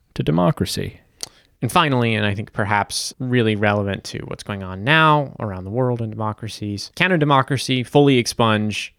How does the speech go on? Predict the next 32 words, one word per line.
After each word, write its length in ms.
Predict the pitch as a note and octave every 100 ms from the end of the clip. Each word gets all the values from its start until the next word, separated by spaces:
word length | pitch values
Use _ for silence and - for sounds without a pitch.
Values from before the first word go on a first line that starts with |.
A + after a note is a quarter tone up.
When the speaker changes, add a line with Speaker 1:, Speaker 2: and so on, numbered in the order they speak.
| _ _ _ -
Speaker 2:
all 140 | A2
tendencies 600 | G#2 G2+ G2 F#2+ G2+ G2
toward 280 | - G2 F2+
dictatorship? 640 | F2+ - F#2+ - - - - _ _ _ - _ _ _ _ -
Speaker 1:
Right. 300 | A#2 F2+ - _ _ -
And 100 | G#2+
that's, 180 | G#2+
of 120 | G#2+ -
course, 280 | A#2 G2
relevant 460 | A2 G#2 G2 G2 F#2
because 420 | G2 G2+ F#2 - - _ - _ _
there's 180 | B2 G2+
a 140 | A2+
perception 680 | F#2 G#2+ - D3 - - A2+
in 80 | G2
America, 580 | G2 G2 F#2 - F2 E2
especially 500 | F2+ - F2 - -
today, 500 | A2 C#3+ C#3+ C#3 B2+ - - _ _
that 340 | - A#2+ A#2 _ _ _ _ _ _ _
this 220 | D3+ C3 -
country 340 | B2 A2+ B2
has 200 | G#2 G#2
not 320 | A#2 B2+ C#3+ -
totally 400 | A2 F#2+ F2+ E2+
removed 640 | F2 F2 E2 D#2+ E2 -
all 320 | - F#2+ E2
of 100 | E2+
its 380 | F#2 E2+ - - -
sort 220 | B3 G#2 E2+
of 200 | F2+ - _ _ - D3
ghosts 540 | A2 G#2+ G2 - - -
of 580 | - F#2+ F2+ F2 -